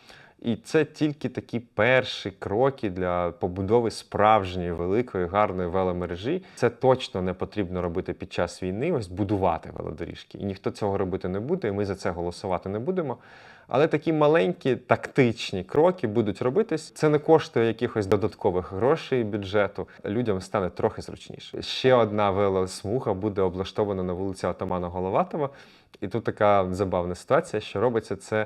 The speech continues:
в першу чергу не для велосипедистів, а для того, щоб таким чином боротись з фурами, які там паркуються. Буде облаштована велосмуга, яка буде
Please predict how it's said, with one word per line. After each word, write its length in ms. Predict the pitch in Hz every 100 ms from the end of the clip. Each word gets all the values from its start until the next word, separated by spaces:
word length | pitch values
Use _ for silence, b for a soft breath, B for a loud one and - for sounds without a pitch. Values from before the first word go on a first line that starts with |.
| - B
в 40 |
першу 260 | 127 113 113
чергу 360 | - 113 98
не 180 | 98 147
для 180 | 147 110
велосипедистів, 880 | 104 95 - - 104 202 - 180 - B B B B -
а 200 | 110 135
для 520 | 104 98 110 113 104
того, 300 | - 120 120
щоб 460 | - 107 92 98 76 -
таким 300 | 92 - 95
чином 320 | - 123 95
боротись 400 | 95 110 110 92
з 80 | -
фурами, 420 | 110 95 85 82
які 200 | 87 90
там 160 | 85
паркуються. 600 | 82 - - 214 190 - - B B B B
Буде 220 | 101 117 120
облаштована 680 | 107 110 - 127 107 101
велосмуга, 640 | 95 110 98 - 123 170 135
яка 260 | 104 98 107
буде 320 | 110 104